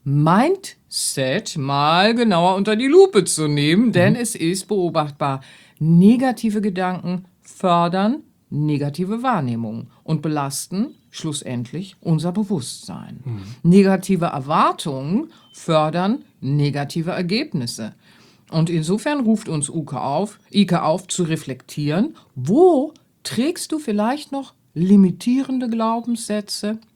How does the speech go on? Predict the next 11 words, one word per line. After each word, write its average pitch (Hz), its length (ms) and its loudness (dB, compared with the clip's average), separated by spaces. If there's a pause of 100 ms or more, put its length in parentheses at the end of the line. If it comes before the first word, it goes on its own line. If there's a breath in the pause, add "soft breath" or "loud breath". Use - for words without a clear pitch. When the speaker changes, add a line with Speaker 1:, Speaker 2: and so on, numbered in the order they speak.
Speaker 1:
negative 202 640 0
Einstellungen 180 800 -4
und 175 160 -6
Überzeugungen 180 800 -4
in 170 260 0
dir, 180 380 -2 (240 loud breath)
die 165 180 0
dich 190 220 -2
selbst 175 380 -4
begrenzen, 190 920 -6 (360)
ja, 147 300 -8